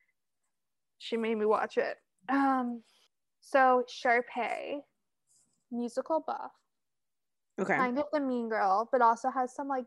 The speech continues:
Speaker 1: good things in her, but very extra.
Speaker 2: Yeah, I'm extra.
Speaker 1: Like,
Speaker 2: Kinda.
Speaker 1: extra as fuck.
Speaker 2: Yeah, that's me.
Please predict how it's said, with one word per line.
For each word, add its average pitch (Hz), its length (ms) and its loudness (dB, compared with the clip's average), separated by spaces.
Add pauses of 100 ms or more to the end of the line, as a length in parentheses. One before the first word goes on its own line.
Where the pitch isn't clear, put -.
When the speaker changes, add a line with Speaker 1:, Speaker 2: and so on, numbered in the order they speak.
Speaker 1:
good 226 180 -4 (100)
things 208 260 -12
in 214 80 -12
her, 190 240 -12 (300)
but 214 140 -6
very 277 500 0 (180)
extra. - 640 -6 (840)
Speaker 2:
Yeah, 214 120 0
I'm 185 100 0
extra. 190 460 -4 (480)
Speaker 1:
Like, 254 160 0
Speaker 2:
Kinda. 220 160 0
Speaker 1:
extra 240 340 -4
as 240 220 -14
fuck. - 220 -4 (600)
Speaker 2:
Yeah, 202 200 2 (160)
that's 165 240 -6
me. 147 200 -8